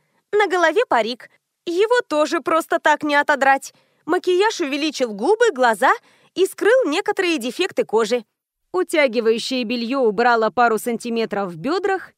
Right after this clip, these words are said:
корсет оформил талию. "Дышать трудно", пожаловалась Клара. "Тут ничем не помогу", пожала плечами Юля. "Думай, ради чего страдаешь, и тебе станет лучше. На ноги я подобрала ботфорты,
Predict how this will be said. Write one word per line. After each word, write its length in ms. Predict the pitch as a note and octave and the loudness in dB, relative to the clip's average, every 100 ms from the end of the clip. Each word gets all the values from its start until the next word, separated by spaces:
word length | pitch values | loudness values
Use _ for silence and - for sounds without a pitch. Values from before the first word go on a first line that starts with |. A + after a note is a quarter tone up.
| _ | _
корсет 480 | - C#4 B3+ G4+ B4 | 2 4 4 0 0
оформил 460 | D4 C#4+ E4 C4+ F#3 | -2 0 0 0 0
талию. 460 | G3+ F#3+ G3 G3 - _ _ _ _ _ | -2 -2 -2 -2 -8 _ _ _ _ _
"Дышать 600 | D#4+ D4 E4 - F4+ E4+ _ | -10 -6 -6 -2 -2 -4 _
трудно", 460 | G#4 E4+ C#4 E4 - _ _ _ | -4 -4 -4 -4 -4 _ _ _
пожаловалась 640 | - G#3+ B3 A3+ A3+ B3+ | -2 2 2 2 0 0
Клара. 420 | - A#3+ G3+ F3 - _ _ _ _ _ | -2 0 0 -2 -10 _ _ _ _ _
"Тут 240 | G4 B4 | 0 0
ничем 420 | G#4 F#4+ - F4+ F4+ | 2 -2 0 -2 -2
не 100 | E4+ | -2
помогу", 540 | D#4 C4+ A#3+ A#3 B3 _ _ | 2 2 2 0 -2 _ _
пожала 400 | - A#3 A3+ A3+ | 0 0 2 0
плечами 460 | A3+ B3 G#3+ A3+ A3 | 0 -4 -2 -2 -2
Юля. 340 | G#3+ G3 E3+ - _ _ _ | -4 -6 -6 -12 _ _ _
"Думай, 400 | E4+ G4+ G#4 F4 | -2 0 2 2
ради 260 | D4 D4 D4 | 2 2 -2
чего 260 | - D#4+ D#4+ | -4 -2 0
страдаешь, 600 | D4 C#4 D#4+ F#4 B3 - _ _ | 2 2 4 2 -2 -10 _ _
и 120 | - F#4 | -6 -4
тебе 260 | F4 E4+ | -2 -4
станет 380 | - D4+ C#4+ C4+ | 0 0 0 -4
лучше. 400 | B3+ A3 - F#3 - _ _ _ _ | -6 -6 -8 -10 -12 _ _ _ _
На 220 | F#4+ F#4 | 0 2
ноги 280 | D#4+ D4+ B3 | 2 -2 -2
я 220 | C4+ C4+ | 0 0
подобрала 540 | C#4+ C4+ C4+ C4+ C4+ A3 | 2 0 4 4 4 4
ботфорты, 580 | G#3 - G3 G#3 - | 2 0 -4 -4 0